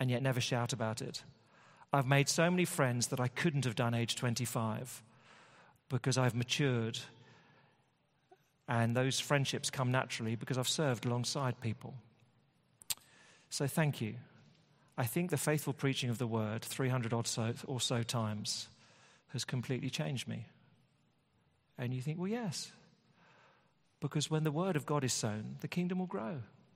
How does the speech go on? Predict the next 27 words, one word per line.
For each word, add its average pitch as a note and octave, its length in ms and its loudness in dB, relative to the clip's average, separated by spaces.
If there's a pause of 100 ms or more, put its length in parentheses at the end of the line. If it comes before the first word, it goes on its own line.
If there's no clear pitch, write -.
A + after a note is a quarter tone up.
(380)
That's G#3 160 -8
what D#3+ 100 -6
Jesus B2 340 0
is A#2 100 -2
saying. G3 440 -2 (600)
And G3 100 -4
so C#3 80 2
let's A#2+ 140 0
not C3 100 -4
be E3 60 -2
surprised. G#3 720 -4 (840)
And D3 120 2
if B2+ 80 0
the C#3 80 0
word B2+ 200 4
of A2+ 60 0
God A#2+ 160 2
is A2+ 100 0
abandoned, A#2+ 600 0 (680)
the E3+ 60 -6
church F#3 300 -4
will G3 80 -6
collapse. G#3 500 -2 (340)
It's F#3 200 -4
really A3+ 160 0
quite C#3 240 0
straightforward, A#2+ 640 -4